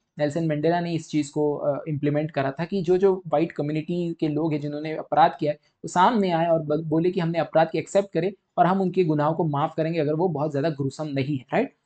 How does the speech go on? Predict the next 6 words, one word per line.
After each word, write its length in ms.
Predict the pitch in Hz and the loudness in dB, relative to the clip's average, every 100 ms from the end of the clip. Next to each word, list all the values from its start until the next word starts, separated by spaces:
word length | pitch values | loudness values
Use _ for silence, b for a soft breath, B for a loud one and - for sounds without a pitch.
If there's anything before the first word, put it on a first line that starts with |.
| _ | _
तो 300 | 233 - - _ _ _ 175 | 4 4 0 _ _ _ 2
आपने 220 | 190 247 | 4 2
प्रोसीजर 500 | 190 175 170 196 240 | 4 4 4 4 4
के 100 | 247 | 4
beyond 520 | 165 175 202 175 135 - _ _ _ _ _ _ _ | 2 6 6 4 0 -8 _ _ _ _ _ _ _
जाके 580 | 139 151 156 160 196 - | -2 0 0 2 0 0